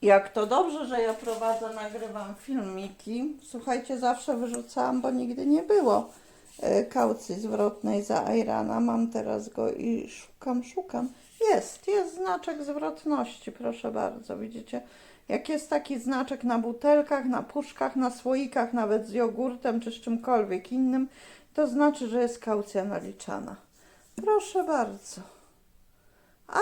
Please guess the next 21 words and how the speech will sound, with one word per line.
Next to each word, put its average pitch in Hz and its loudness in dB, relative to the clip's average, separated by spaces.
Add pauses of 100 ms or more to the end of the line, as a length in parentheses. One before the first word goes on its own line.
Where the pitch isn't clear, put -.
(140)
to 262 2
się 196 -2
zdziwiłam. 196 -4
I 302 0
ra-, 330 -2
ajran, 285 4
no 247 2
to 247 2
jest 226 0
chyba - -2
już - -2
w - -20
Polsce 214 -4
znany. 247 0
Jak 220 -4
ja 214 -2
wyjeżdżałam, 196 -2
to 202 -8
go 208 -2
nie 214 -2
było. 254 0